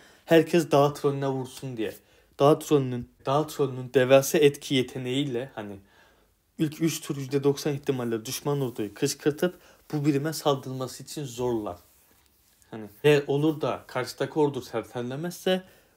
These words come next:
vuracaksa bu orduya hani vursunlar diye böyle bir şey yaptık arkadaşlar. Şimdi arkadaşlar bir şey göstereceğim. Hani demiştim ya simyacılar en az dört buçuk beş K olsun. Onun sebebi bu.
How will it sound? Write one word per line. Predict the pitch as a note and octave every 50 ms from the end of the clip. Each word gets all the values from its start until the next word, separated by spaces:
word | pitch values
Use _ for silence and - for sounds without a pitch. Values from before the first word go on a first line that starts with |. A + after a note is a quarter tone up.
| _
vuracaksa | C#3 C#3 D3+ D#3+ D3+ D3 E3 D#3+ - - F#3 F3+ F3+ - - _ _ -
bu | D3+ D#3
orduya | D3+ C#3+ C3 B2 C3 C3 B2+ A2 G2+ G#2+
hani | A#2 A2 G#2+ -
vursunlar | - A2+ A#2 A#2+ A#2+ A2+ - - - A#2 A2+ A2 A2 G#2 G2+ A#2
diye | B2 C3 C#3 F3 F#3+ A3 A#3 - _ _ _ _ _ _
böyle | C#3+ C#3 C#3+ D3 D3+ D3
bir | D3
şey | - - E3
yaptık | D#3+ D#3+ - - D#3 -
arkadaşlar. | D#3+ D#3+ D#3 - D#3 D#3 D#3+ D#3 - D#3+ D#3+ D#3+ - _
Şimdi | - D3+ D#3+
arkadaşlar | D#3+ D#3 - F3 E3 - - C3 B2
bir | A#2+
şey | - - D3+
göstereceğim. | C#3 B2+ - - B2 A#2+ A#2+ D3+ - -
Hani | - C#3+ C#3+ C#3+ B2+
demiştim | C#3 C#3+ D3 D3+ D3 - G3 F#3
ya | E3 C#3+
simyacılar | - - C#3+ C3+ C3 C3 B2 A#2+ C3 B2+
en | B2+ B2 B2
az | A#2+ A#2 -
dört | C3 B2 B2 - -
buçuk | _ - - - _ -
beş | B2 A#2 -
K | - - A#2
olsun. | A2 G#2+ G#2+ - - - - F#2+ _ _ _ _ _ _ _ _ _ _ _ _ _ _ _
Onun | - C#3+ D3 D3+
sebebi | C#3+ - D#3 D3+ D3+ D#3 D3
bu. | D#3 D3+ D3 C#3 C3+ A2+ -